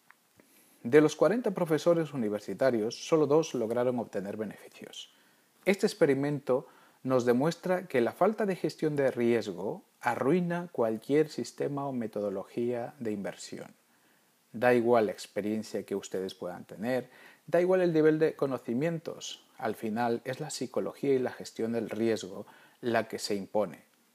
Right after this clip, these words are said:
Si desean saber más de este artículo, acudan y busquen las obras del señor Ralph Bings, afamado escritor que incluye obras como Risks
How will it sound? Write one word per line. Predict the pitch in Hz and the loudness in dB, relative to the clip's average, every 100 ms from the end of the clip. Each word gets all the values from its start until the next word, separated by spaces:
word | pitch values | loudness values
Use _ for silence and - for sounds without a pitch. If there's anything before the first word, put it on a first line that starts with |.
| _ _ _ _ _ | _ _ _ _ _
Si | - 131 | 2 4
desean | 135 196 208 | 4 2 0
saber | - 165 156 | 2 2 2
más | 147 147 127 | 2 2 0
de | |
este | 123 - | -2 0
artículo, | 101 107 135 131 104 101 117 | -2 2 0 2 0 0 0
acudan | - 117 - 180 175 | -2 -2 2 2 2
y | 156 | 0
busquen | 156 156 160 156 143 | -2 -2 -4 -4 -2
las | 120 110 | -2 0
obras | 139 143 147 | 2 2 2
del | 120 | 0
señor | - 107 107 110 - | -4 -6 -4 -4 -4
Ralph | 113 120 107 | 0 2 2
Bings, | 143 160 175 - - | 2 2 -2 -8 -12
afamado | - 107 107 107 | -8 -4 0 0
escritor | 107 - 107 113 113 | -2 -4 -2 -2 0
que | 107 | -2
incluye | 101 104 101 98 | -4 -2 -2 -2
obras | 101 101 98 | -4 -4 -6
como | - 104 95 90 | -8 -8 -6 -6
Risks | 117 117 - - - | -2 -2 -4 -6 -6